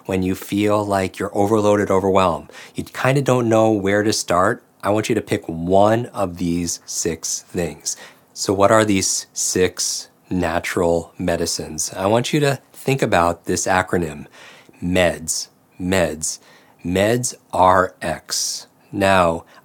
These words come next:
I didn't create this. There is a book that talked about it. It's called Slow, talked about M E D S. Uh, also, recently, Brendon Burchard, who wrote Motivation Manifesto, he's been,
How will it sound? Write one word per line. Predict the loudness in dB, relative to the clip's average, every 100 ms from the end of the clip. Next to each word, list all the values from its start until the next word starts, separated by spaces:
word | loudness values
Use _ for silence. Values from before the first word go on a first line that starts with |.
| 0
I | 2
didn't | 2 0
create | 0 2 2
this. | -2 -4 -4 -8 -10 _ _ _ 0
There | 2
is | 2
a | 0
book | 2 0 0 -2
that | -2 -2
talked | 0 0 2
about | 0 2
it. | 2 -2 -10 -16
It's | -8
called | -2 -2
Slow, | -2 -4 -2 2 4 4 0
talked | 0 -2 2
about | 0 0 0
M | 0 0
E | -2 -2 -2
D | -2 -4 -4
S. | -4 -4 -2 -4 -6 -10 -20 -20 -8 0
Uh, | 2 2
also, | 0 0 2 2 0
recently, | -2 -4 -2 0 0
Brendon | 0 2 2
Burchard, | -2 0 2 4 2 0 -10 -20 -18 -4
who | 0
wrote | 0 2
Motivation | 0 2 0 0 -2
Manifesto, | -2 -2 -4 -4 -4 0 0 0
he's | -2 -6 -8
been, | -8 -8